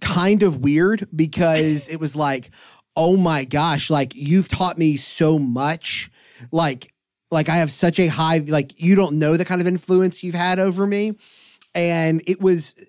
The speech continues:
it was so strange 'cause I remember I responded back to the email and I was like, "I gotta tell you, I'm incredibly honored <laughs> because I have such a high respect for you." Like, uh, so thank you for,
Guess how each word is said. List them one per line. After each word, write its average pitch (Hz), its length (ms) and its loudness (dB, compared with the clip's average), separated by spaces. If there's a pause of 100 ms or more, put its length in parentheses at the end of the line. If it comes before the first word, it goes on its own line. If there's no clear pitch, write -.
it 190 140 0
was 170 120 -2
so 196 200 -2
strange 160 920 -4
'cause 170 120 -2
I 170 60 0
remember 175 280 0
I 165 60 0
responded 185 380 0
back 175 180 -2
to - 80 -14
the 160 200 -2
email 165 360 0
and 160 120 -8
I 160 60 -4
was 190 240 -4
like, 151 260 -6 (300)
"I 180 100 0
gotta 214 260 0
tell 190 280 0
you, 120 260 -2 (280)
I'm 180 100 2
incredibly 185 680 2
honored 160 500 0
<laughs> - 40 -8
because - 600 0 (400)
I 214 140 0
have 370 200 2
such 247 280 0
a 226 80 2
high 220 400 0
respect 233 560 0
for 226 260 -2
you." 247 380 2 (320)
Like, 269 300 -2 (720)
uh, 226 340 -2
so 214 240 2
thank 214 480 -2
you 285 160 6
for, 262 180 2